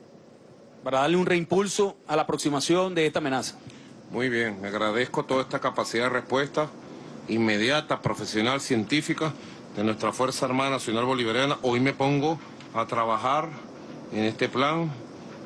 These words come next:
Speaker 2: ¿m? y pido apoyo de la clase obrera eléctrica. Hermanos y hermanas de la clase obrera, trabajadores y trabajadoras, profesionales de la clase obrera,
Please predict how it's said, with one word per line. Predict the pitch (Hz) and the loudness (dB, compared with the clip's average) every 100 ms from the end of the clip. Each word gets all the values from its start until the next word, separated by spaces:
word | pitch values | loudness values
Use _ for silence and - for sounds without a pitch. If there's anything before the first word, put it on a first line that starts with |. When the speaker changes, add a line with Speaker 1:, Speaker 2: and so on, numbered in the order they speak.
| - | -8
Speaker 2:
¿m? | 101 147 - | 0 0 0
y | 113 | -2
pido | - 120 135 | 2 2 2
apoyo | 127 131 139 160 - - - 107 | 2 2 2 0 -4 -12 -14 -6
de | 107 131 147 147 - | 0 2 2 0 -2
la | 117 | -2
clase | 123 135 - | 2 0 2
obrera | 147 131 139 | 2 4 2
eléctrica. | 127 120 - 110 107 | 2 0 -2 0 2
Hermanos | 107 135 165 170 | 2 2 4 4
y | |
hermanas | 156 139 160 131 104 - - - - - - - - - - | 4 4 0 0 -8 -14 -18 -16 -16 -16 -16 -14 -14 -12 -2
de | 123 | 0
la | 123 - | 2 2
clase | 143 - | 0 2
obrera, | 156 151 156 120 - - - - - - - - - - - - - - | 4 4 2 0 -4 -16 -16 -16 -16 -16 -16 -14 -16 -16 -16 -16 -14 -4
trabajadores | 117 120 117 120 139 156 | 2 2 2 2 2 2
y | 156 | 2
trabajadoras, | 139 127 123 131 139 117 - | 2 2 2 2 0 -2 -4
profesionales | - 139 135 127 127 123 151 135 113 - | 0 0 0 0 2 2 2 0 -4 -2
de | 113 | 0
la | 113 | 0
clase | 123 123 135 | 0 2 2
obrera, | 120 117 | 4 2